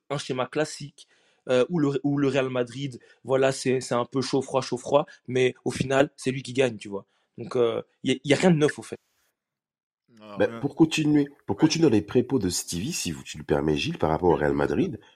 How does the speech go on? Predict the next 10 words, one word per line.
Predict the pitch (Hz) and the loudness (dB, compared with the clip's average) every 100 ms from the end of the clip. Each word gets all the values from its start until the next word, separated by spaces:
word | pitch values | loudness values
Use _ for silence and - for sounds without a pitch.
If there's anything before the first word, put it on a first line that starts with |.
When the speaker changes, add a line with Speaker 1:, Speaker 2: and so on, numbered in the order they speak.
| _ | _
Speaker 2:
Sans | - | -20
problème. | - 135 | -4 4
Speaker 3:
le | 92 95 | 6 6
programme | - 110 170 147 104 123 170 135 78 65 - _ _ _ _ _ _ _ _ _ _ _ _ | 4 0 2 2 2 0 2 2 0 -2 -8 _ _ _ _ _ _ _ _ _ _ _ _
concernant | - 127 110 101 | 0 4 4 4
les | 87 | 4
matchs | 87 85 - - _ - _ | 4 2 0 -4 _ -20 _
futurs | - - 170 - 156 | -8 -6 -4 2 2
du | 82 | 4
Real | 76 73 95 95 | 2 2 2 0